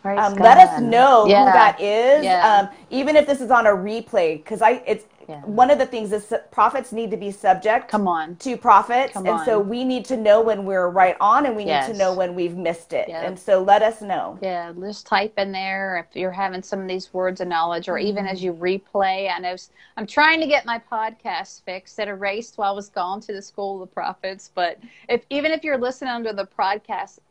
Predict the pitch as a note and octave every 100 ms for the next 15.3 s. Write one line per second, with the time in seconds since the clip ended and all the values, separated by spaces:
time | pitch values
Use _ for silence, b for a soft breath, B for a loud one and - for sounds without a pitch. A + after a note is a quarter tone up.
0 | - A3+ A#3 A3+ G3+ G#3 - G#3 G#3+ A3+
1 | - A3 A3 - G#3 G#3+ A3 G3+ G3 G3
2 | F#3 F#3 F#3 B B G#3 G#3+ G#3+ G3+ A3+
3 | A3+ A3+ A3 F#3+ G#3 G#3 G#3 G3+ A3+ G3+
4 | G3 G3 G#3+ G#3 G3 F#3 - - G#3+ A#3
5 | G#3 G#3+ F#3+ F3+ G#3 G3+ A#3 G#3 G3+ F#3
6 | - G3 G3+ G3 F3+ F3+ F3+ F#3+ G3+ -
7 | G#3+ G3 F#3 F#3+ F3+ b b b A3+ A3
8 | A3 D#4+ E4+ A#3+ - C#4 C4+ - A3 -
9 | C4 A#3+ C4 C4 C4+ B3 B3 A3+ A3+ A#3
10 | A#3 G#3 G#3 G#3 A3+ B3 B3 C4 b b
11 | b C4 A3+ B3+ C#4+ - D#4 F4 - D#4+
12 | D#4+ D4 A#3 - C4+ D4 D4+ - B3 _
13 | C4 C4 A#3 G#3 - A3+ A#3 B3 C4 A#3+
14 | G#3+ G#3 - G3+ F3+ F#3 G3 A3+ G3 F3+
15 | D3+ - A2+